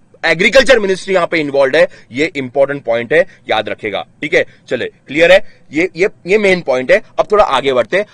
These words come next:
अब देखते हैं एडिबल ऑयल का scene क्या है, ये mission क्यों organize करना पड़ा। देखिए, the एनएमईओ com-, comprises three submissions, इसमें तीन submissions है। देखिए यहाँ पे scene क्या है, तीन submissions है इस पूरे mission के अंदर। पहला, primary source के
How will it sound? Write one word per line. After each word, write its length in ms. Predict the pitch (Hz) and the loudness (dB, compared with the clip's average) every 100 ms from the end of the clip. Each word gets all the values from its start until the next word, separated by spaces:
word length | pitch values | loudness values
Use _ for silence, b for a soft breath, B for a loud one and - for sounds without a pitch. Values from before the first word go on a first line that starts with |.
| b | b
अब 100 | 151 | -4
देखते 220 | 170 233 | -2 -4
हैं 80 | 190 | -4
एडिबल 260 | 151 175 | -2 2
ऑयल 140 | 196 190 | 2 2
का 100 | 220 | -4
scene 380 | - 175 190 170 | -8 -6 -6 -4
क्या 160 | 120 | -4
है, 100 | 92 - _ _ _ _ _ _ _ - | -6 -14 _ _ _ _ _ _ _ -4
ये 100 | 180 | -2
mission 340 | 180 180 226 | 0 0 0
क्यों 200 | 208 247 | 0 4
organize 420 | 214 165 180 180 - | 4 4 2 0 0
करना 260 | 151 147 | -2 -2
पड़ा। 240 | 143 165 - b | 0 -2 -2 b
देखिए, 280 | 156 139 107 b b b b - | -6 -4 -8 b b b b 0
the 80 | 254 | 0
एनएमईओ 720 | - 220 269 277 269 233 247 220 | 2 0 4 2 2 2 4 4
com-, 140 | 190 - | 0 0
comprises 460 | 185 185 208 196 220 | -2 2 2 2 -4
three 600 | - - 208 247 - - | -6 -16 -8 -8 -4 2
submissions, 600 | 220 233 180 - 143 151 | 4 4 2 -2 -4 -6
इसमें 240 | 151 196 | -6 -6
तीन 280 | - 208 240 | -6 -4 -4
submissions 600 | 214 202 185 180 180 160 | 0 0 0 -2 -2 -2
है। 100 | 202 _ - | -6 _ -8
देखिए 240 | 160 185 | -4 0
यहाँ 160 | 175 143 | 0 0
पे 160 | 180 208 b | -2 -4 b
scene 300 | - 180 175 | -12 -8 -4
क्या 120 | 165 | 0
है, 60 | 190 | 0
तीन 260 | - 190 208 | -2 -8 -2
submissions 560 | 185 160 160 175 165 | -2 -2 -4 -4 0
है 120 | 180 - b 147 | -2 -2 b -10
इस 120 | 156 | -10
पूरे 260 | - 170 175 | -4 -2 -2
mission 280 | 147 160 | -2 -4
के 80 | 147 | -2
अंदर। 220 | 143 185 | 0 0
पहला, 400 | 208 - 147 175 196 b b - | 0 0 2 2 -2 b b -2
primary 420 | 165 170 208 226 | 0 2 0 0
source 460 | - 202 233 - - | 0 0 0 -4 -6
के 160 | 151 | -4